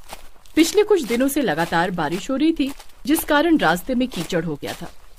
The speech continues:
लेकिन मीता ने कीचड़ की तरफ ध्यान नहीं दिया और सहेलियों के साथ गप करते हुए जा रही।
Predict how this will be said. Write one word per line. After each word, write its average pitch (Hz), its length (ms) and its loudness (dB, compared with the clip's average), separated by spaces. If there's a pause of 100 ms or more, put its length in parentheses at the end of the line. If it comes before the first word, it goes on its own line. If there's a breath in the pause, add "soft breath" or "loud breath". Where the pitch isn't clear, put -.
(140)
लेकिन 175 280 -2
मीता 160 280 -2
ने 254 160 2
कीचड़ 220 380 0
की 262 140 -4
तरफ 208 320 -4
ध्यान 160 220 -4
नहीं 151 160 -2
दिया 190 280 -4 (380)
और 247 100 4
सहेलियों 294 460 6
के 381 100 0
साथ 254 240 2
गप 175 340 -2
करते 196 240 -2
हुए 196 160 -2
जा 147 180 -4
रही। 139 140 -10